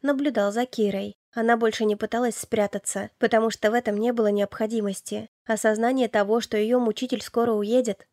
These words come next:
освободило девушку от стремления защититься от него. Это было так по-детски, что хотелось погладить её по глупой голове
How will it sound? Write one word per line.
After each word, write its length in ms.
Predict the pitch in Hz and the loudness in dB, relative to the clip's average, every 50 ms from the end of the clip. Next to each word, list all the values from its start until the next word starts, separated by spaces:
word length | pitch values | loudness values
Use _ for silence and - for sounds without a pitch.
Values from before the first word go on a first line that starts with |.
| _ | _
освободило 680 | - 226 - - 247 233 226 247 247 226 233 208 202 196 | -6 -4 -2 -2 -2 2 2 2 2 2 0 -2 -2 -2
девушку 480 | 190 226 247 247 247 214 - - - | 2 2 2 2 2 -2 -6 -4 -4
от 100 | 202 196 - | -6 -4 -6
стремления 580 | - - 208 208 220 233 240 226 214 208 202 | -6 -4 -2 0 2 2 2 4 2 0 0
защититься 580 | 202 214 208 - 254 240 - 240 214 - - 196 | -2 -2 -4 -6 -6 -4 -2 -4 -2 -2 -4 -6
от 140 | 190 190 - | -4 -2 -2
него. 380 | 202 202 196 208 196 190 202 - _ _ _ _ _ | -2 -2 -2 -2 -4 -4 -6 -8 _ _ _ _ _
Это 260 | - 247 240 - 233 214 | 0 0 0 0 -2 -2
было 280 | 208 226 240 220 208 | 0 0 0 0 -2
так 260 | 208 - 220 214 - _ | -2 -4 -6 -6 -6 _
по-детски, 640 | - 208 190 190 214 208 240 - - - - 202 196 | -4 -4 -4 -2 -2 -4 -4 -4 -8 -10 -10 -8 -8
что 200 | - - - 214 | -6 -4 -4 -2
хотелось 400 | - 220 - - 254 240 240 240 | 0 0 2 2 2 2 2 0
погладить 480 | - 214 208 220 247 254 220 220 - | -2 0 2 2 2 0 0 -2 -4
её 180 | 220 208 226 226 | 0 0 0 0
по 160 | - 220 208 | 2 0 0
глупой 280 | 214 233 - - 240 220 | 2 0 0 0 0 0
голове 540 | 196 214 208 208 208 214 214 240 254 254 | 2 2 2 2 2 0 0 0 0 -2